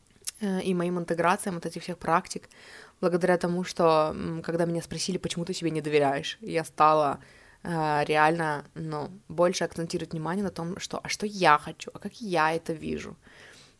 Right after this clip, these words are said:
Потому что я опять цепляюсь, там, например, за то, что кто-то другой говорит, "А как я это вижу, а как я хочу,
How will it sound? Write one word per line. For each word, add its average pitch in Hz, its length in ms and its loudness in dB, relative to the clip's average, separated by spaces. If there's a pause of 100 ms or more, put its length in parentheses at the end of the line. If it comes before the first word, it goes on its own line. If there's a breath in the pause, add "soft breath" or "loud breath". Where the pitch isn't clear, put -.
Потому - 160 -8
что - 140 0
я 165 280 2
опять 180 320 -2
цепляюсь, 170 540 4
там, 156 180 -8
например, 160 400 -8
за 147 380 -2
то, 175 100 -6
что - 160 -8
кто-то 160 280 -6
другой 160 240 0
говорит, 151 200 -4
"А 170 40 -6
как - 220 -6
я 185 240 4
это 151 200 -4
вижу, 143 240 -6
а 143 40 -6
как - 240 -8
я 196 220 2
хочу, - 460 -10